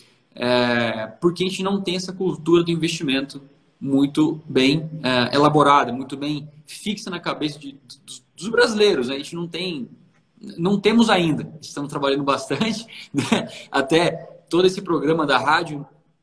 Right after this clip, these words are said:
sua aí, principalmente, é levar esse conhecimento pra, pra esse programa da,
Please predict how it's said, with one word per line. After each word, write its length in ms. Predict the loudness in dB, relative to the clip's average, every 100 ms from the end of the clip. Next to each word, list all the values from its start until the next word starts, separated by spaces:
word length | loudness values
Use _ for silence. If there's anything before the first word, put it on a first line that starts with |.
| _ _ _
sua 460 | -16 -8 -2 0
aí, 120 | 0
principalmente, 680 | -4 -12 -12 -8 -8 -8 -6
é 20 |
levar 300 | -4 -2 -2
esse 120 | -4 -6
conhecimento 760 | -8 -8 -6 -2 -2 -4 -8 -12 -20 -14 -12 -12 -12 -2
pra, 180 | -2
pra 220 | -2 -4 -8
esse 160 | -8
programa 420 | -4 -2 0 0
da, 140 | -2